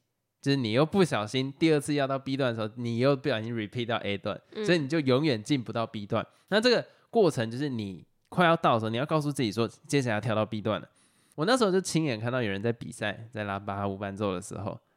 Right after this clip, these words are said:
Speaker 1: 他一直 repeat A 段。
Speaker 2: 哦。
Speaker 1: 可是因为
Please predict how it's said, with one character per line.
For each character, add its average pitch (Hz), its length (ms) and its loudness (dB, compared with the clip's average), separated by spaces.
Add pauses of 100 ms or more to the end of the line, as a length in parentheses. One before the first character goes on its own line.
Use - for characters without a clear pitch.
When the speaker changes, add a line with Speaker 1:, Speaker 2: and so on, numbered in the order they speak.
(200)
Speaker 1:
他 135 180 -6
一 139 100 2
直 113 140 0
repeat 104 440 -8
A 104 140 -2
段。 101 200 -2
Speaker 2:
哦。 147 340 -8
Speaker 1:
可 160 100 2
是 190 120 0
因 285 100 2
为 294 80 2